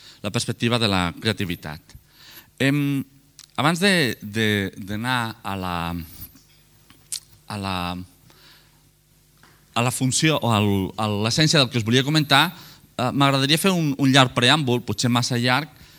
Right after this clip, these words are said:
eh, incorporant alguns ingredients. Jo penso que, que hem de ser molt conscients de que quan parlem de turisme, quan parlem de gastronomia i quan parlem de paisatge, totes aquestes variables, tots aquests elements estan canviant molt.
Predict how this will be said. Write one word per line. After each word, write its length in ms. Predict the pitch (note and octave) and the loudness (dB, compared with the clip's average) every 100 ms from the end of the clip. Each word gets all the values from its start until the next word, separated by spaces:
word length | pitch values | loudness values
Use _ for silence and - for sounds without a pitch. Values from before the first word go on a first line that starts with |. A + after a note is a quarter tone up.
| - - | -16 -4
eh, 320 | A#2 A#2 A2+ C#3 | 0 0 0 -2
incorporant 480 | B2+ C3 C#3+ F3 | -2 -2 0 2
alguns 320 | F3 C3 D3+ D3 | 2 0 -2 -2
ingredients. 760 | A#2+ G2+ F#2+ F#2 D2+ D#2 - - _ - | -2 -2 -2 -2 -4 -10 -16 -18 _ -14
Jo 160 | A2 D#3 | -4 -2
penso 300 | F#3+ F#3+ A3 F#3+ | -2 -4 -6 -2
que, 540 | D3 G#2+ G#2 G2 F2 - - - - - | 0 2 2 -2 -6 -12 -20 -20 -14 -4
que 80 | |
hem 80 | C#3 | -2
de 80 | F#3 | 0
ser 80 | G3 | -2
molt 200 | F3 D#3 | -4 -4
conscients 380 | C#3 B2+ E3+ D3 | -4 -2 -4 -4
de 60 | A#2+ | -6
que 140 | G2+ - | -6 -6
quan 160 | F#2 | -8
parlem 320 | F2 F2+ A2+ | -6 -6 -4
de 80 | C#3 | -4
turisme, 640 | B2+ A#2+ C3+ D#3+ A#2+ A#2+ C3 | -2 -2 -2 -2 -4 -6 -6
quan 160 | G2+ F#2+ | -6 -6
parlem 220 | F2+ A2+ | -4 -2
de 60 | B2+ | 0
gastronomia 480 | B2 B2 A#2+ C#3 D#3 | -2 -2 0 0 0
i 40 | |
quan 200 | A#2 G2+ | -2 -4
parlem 220 | G2 G2+ A2 | -4 -4 -4
de 80 | B2 | -2
paisatge, 480 | D#3 D3+ C3+ E3+ A3+ - _ _ - - _ _ | -2 -2 -4 -4 -4 -8 _ _ -20 -20 _ _
totes 240 | D#3+ E3+ F3 | 0 4 4
aquestes 460 | F3 D#3+ D3+ C#3 B2 | 2 2 0 0 0
variables, 540 | B2 A2 G#2 F#3 F#3+ | 2 4 2 0 -2
tots 160 | C#3 B2+ | -2 0
aquests 240 | B2 A#2+ | -2 -2
elements 240 | B2 D3+ D#3 | 0 0 -2
estan 240 | D3+ D3+ | -4 -4
canviant 340 | D3+ C#3+ A#2+ | -2 -2 -2
molt. 380 | G#2 F#2+ E2+ D#2+ | -2 -4 -4 -8